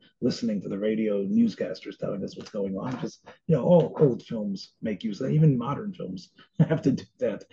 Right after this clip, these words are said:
How else do you tell people what's happening? But yes, the churches are being full, the synagogues are being full, there, people are showing up everywhere. Um, yeah, but it's possible. It sounds like he does not wake, make it to church. Seems like he has a very bad hangover. Um,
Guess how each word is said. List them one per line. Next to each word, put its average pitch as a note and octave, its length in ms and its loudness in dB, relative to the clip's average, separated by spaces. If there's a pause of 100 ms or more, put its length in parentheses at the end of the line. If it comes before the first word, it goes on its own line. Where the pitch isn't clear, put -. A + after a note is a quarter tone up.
(180)
How B2 160 2
else C3 160 2
do E3 100 -4
you A#2 100 0
tell - 180 -2
people G#2 260 -6
what's G2 160 -6
happening? A2 260 -8
But C3+ 100 0
yes, B2+ 140 -4 (260)
the - 80 -6
churches D#3 400 4
are C#3 60 0
being B2+ 220 -2
full, B2 440 -2
the G2+ 100 -12
synagogues C#3 520 -6
are C3 60 -4
being B2 160 -8
full, A#2+ 460 -4
there, G#2+ 220 -6 (200)
people C#3 240 2
are A#2+ 240 0
showing B2+ 340 0
up A#2+ 140 -4
everywhere. A2 720 -4 (280)
Um, G3 460 -4 (420)
yeah, B2+ 160 -2
but A#2+ 100 -4
it's B2 80 -6
possible. D#3+ 460 2
It A#2 80 -2
sounds G3 340 6
like D3+ 120 2
he C#3+ 80 -6
does B2 180 -2
not B2 200 -6
wake, A2 300 -6
make - 180 -4
it - 80 -14
to - 80 -12
church. - 400 -14 (320)
Seems C3 300 -2
like A#2+ 120 -2
he A#2 120 -2
has A2 200 -2
a G2+ 180 -4 (100)
very B2+ 200 0
bad A2 220 0
hangover. G2 580 -8 (440)
Um, G2 520 -6